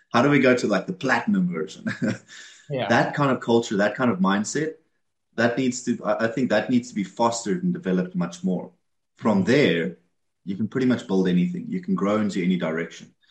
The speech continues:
Speaker 2: So,
Speaker 1: So
Speaker 2: so,
Speaker 1: basically keeping
Speaker 2: yeah.
Speaker 1: an open mind with that. And at the same time, not letting your brain fall out with how open your mind is.
Speaker 2: <laughs> Yeah,
Speaker 1: That kind
Speaker 2: yeah.
Speaker 1: of thing.
Speaker 2: Some kind of foundation. Yeah, I was kind of referring to the,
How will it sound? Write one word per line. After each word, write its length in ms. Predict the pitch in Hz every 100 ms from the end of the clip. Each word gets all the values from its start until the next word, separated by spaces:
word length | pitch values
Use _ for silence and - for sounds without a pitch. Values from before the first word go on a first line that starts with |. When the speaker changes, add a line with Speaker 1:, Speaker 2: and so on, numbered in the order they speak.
| - - - _ _ _ _ _ _ _ _ _ _ _ _ _ _ _
Speaker 2:
So, 140 | -
Speaker 1:
So 80 | 127
Speaker 2:
so, 120 | 110
Speaker 1:
basically 340 | 117 123 123 107
keeping 340 | - 147 139
Speaker 2:
yeah. 60 | 107
Speaker 1:
an 40 |
open 320 | 110 117 104
mind 300 | 92 110 120
with 160 | 98 87
that. 260 | - - - _ -
And 80 | 107
at 100 | 107
the 60 |
same 240 | 107 135 123
time, 180 | 110 101
not 180 | 160
letting 180 | 156 131
your 100 | 104
brain 280 | 90 110 117
fall 260 | 113 92 78
out 260 | 80 - _ _ _ -
with 160 | 92 90
how 200 | 90 90
open 300 | 98 98 92
your 140 | 85
mind 280 | 82 82 78
is. 320 | 82 - - _ -
Speaker 2:
<laughs> 0 |
Yeah, 360 | - 190 147
Speaker 1:
That 160 | - 180
kind 140 | -
Speaker 2:
yeah. 40 | 127
Speaker 1:
of 80 | -
thing. 220 | - - _ _ _ _ - - - -
Speaker 2:
Some 140 | 160 151
kind 160 | 151
of 100 | 135
foundation. 680 | 139 147 127 127 127 131 113 - _ _
Yeah, 240 | - 160 156
I 60 |
was 140 | 180 180
kind 180 | 240 220
of 60 |
referring 480 | 175 151 190 170 156
to 200 | - 147
the, 320 | 135 127 117